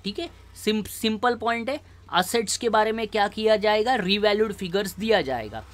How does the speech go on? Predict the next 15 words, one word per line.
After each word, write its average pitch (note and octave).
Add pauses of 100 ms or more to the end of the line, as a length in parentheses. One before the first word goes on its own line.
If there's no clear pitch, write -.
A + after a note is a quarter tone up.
(400)
हमको G#3+
ये A3
चेक G#3+
करना G#3+
है G#3+
कि A3
असेट्स F#3
का A3
वैल्यू, G3 (120)
असेट्स E3+
का G#3
वैल्यू F#3+
इंक्रीज F3+
हुआ G#3
है A#3+